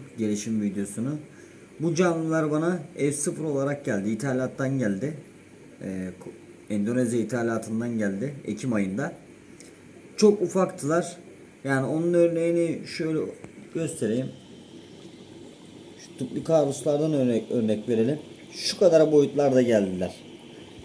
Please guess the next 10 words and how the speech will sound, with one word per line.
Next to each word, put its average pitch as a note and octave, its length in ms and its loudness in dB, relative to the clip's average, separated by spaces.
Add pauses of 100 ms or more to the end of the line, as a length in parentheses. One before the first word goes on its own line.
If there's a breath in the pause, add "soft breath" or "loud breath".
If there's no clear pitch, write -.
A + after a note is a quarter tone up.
(160)
Yani C#3 440 4 (1300 loud breath)
şimdi D#3+ 320 0
bir F3 60 0
de F3+ 140 8
ithalattan F#3 760 6 (500)
geldiği D#3 420 6
zaman D#3+ 440 4
canlılar E3 580 4 (1400)
farklı C3+ 380 4
sulardan E3 580 4